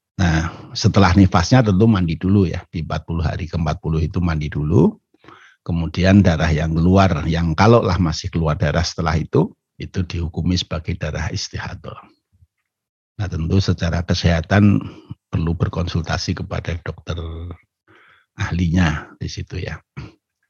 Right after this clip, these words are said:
Nah, kalau sebelum empat puluh hari sudah berhenti bersih, maka ya berarti nifasnya tidak sampai empat puluh hari. Begitu bersih, maka dia sudah tidak nifas ya. Nah, sehingga dia wajib untuk mandi dan melakukan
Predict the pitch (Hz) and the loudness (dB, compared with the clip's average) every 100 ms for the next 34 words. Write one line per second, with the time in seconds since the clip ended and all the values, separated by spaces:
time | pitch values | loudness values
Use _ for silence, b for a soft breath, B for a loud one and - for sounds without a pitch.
0 | _ - 98 92 110 123 160 - - 120 | _ -2 2 2 4 6 6 2 -4 2
1 | 131 156 156 131 - 127 113 95 92 117 | 6 8 6 4 2 4 4 2 0 0
2 | 151 120 - 98 98 101 90 123 185 262 | -2 -4 -2 0 0 0 2 4 2 0
3 | _ _ _ _ _ _ _ _ _ - | _ _ _ _ _ _ _ _ _ -6
4 | - 165 - B B B _ 87 85 135 | 2 2 2 B B B _ -4 0 2
5 | 139 101 92 87 127 131 - 90 - 143 | 4 4 2 2 4 4 4 0 0 0
6 | 120 - 85 101 113 95 104 104 117 101 | 0 0 0 2 2 2 2 2 2 -2
7 | 92 - _ _ - 87 85 82 78 - | -6 -10 _ _ -8 -6 -4 -4 -6 -6
8 | - 135 190 B B B _ - 82 - | 2 4 4 B B B _ -6 -4 -2
9 | 107 - 92 104 - 98 95 98 - - | -2 0 -2 -2 -4 -4 -4 -6 -6 -2
10 | 98 95 92 87 - - - _ - 87 | 0 0 -4 -8 -12 -14 -18 _ -14 -14
11 | - _ _ _ 87 - 80 82 90 85 | -16 _ _ _ -8 -6 -4 -4 -4 -4
12 | 80 73 73 90 - 76 80 78 82 87 | -4 -4 -4 -6 -4 -8 -6 -6 0 2
13 | 110 92 104 90 73 - 92 - 95 101 | 2 2 2 2 -2 -8 -10 -4 -2 -2
14 | 117 | -4